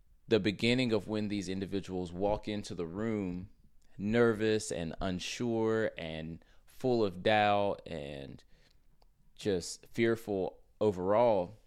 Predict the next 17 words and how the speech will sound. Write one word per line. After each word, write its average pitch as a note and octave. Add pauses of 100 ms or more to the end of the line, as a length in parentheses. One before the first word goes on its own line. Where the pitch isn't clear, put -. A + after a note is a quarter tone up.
(1040)
And G#2+
you G#2+
get G#2
to F#2+
see B2
that G2
light F2
shine F#2
in E2
them, D#2+ (600)
that D2
light F2+
of D2
hope - (400)
and E2+ (100)
excitement F2+ (220)
and D#2+